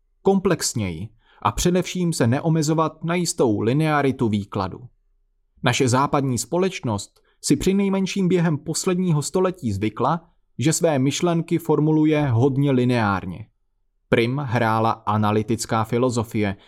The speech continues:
která postupuje krůček po krůčku vpřed. Nedělá žádné odbočky nebo vyšinutosti. Chyby jsme se naučili označovat za zlo, za něco, co do postupu přemýšlení nepatří. A učitelé i studenti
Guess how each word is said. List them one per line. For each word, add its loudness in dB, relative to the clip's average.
která 2
postupuje 0
krůček -2
po 0
krůčku -2
vpřed. -6
Nedělá 2
žádné 0
odbočky -2
nebo 2
vyšinutosti. -4
Chyby 2
jsme -2
se 0
naučili 0
označovat 0
za 2
zlo, -6
za 0
něco, 0
co -2
do 0
postupu 0
přemýšlení -4
nepatří. -4
A 0
učitelé 2
i -2
studenti 0